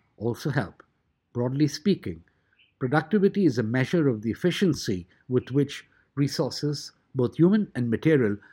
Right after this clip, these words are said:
are converted into goods or services. According to estimates by India Ratings and Research, India's productivity has been consistently falling from fourteen percent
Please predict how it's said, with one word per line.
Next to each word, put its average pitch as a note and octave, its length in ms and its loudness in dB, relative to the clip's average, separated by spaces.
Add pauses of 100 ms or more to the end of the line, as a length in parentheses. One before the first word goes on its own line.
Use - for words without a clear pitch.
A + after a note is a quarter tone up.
(140)
are G#2+ 80 -10
converted B2 500 -4
into A2+ 220 -6
goods F#2 420 -12 (500)
or C3 140 -4
services. A2+ 600 -6 (640)
According D3+ 400 2
to E3+ 100 0
estimates D3+ 560 0
by B2 400 -4 (360)
India C3+ 280 2
Ratings B2 460 0
and G#2 140 -2
Research, G3+ 520 0 (640)
India's F3+ 460 6
productivity C#3 720 0
has G#2+ 240 -4 (320)
been A#2 200 0
consistently A#2+ 800 -2
falling A#2+ 420 -6 (400)
from A#2 200 -6
fourteen F3 340 2
percent B2+ 560 -2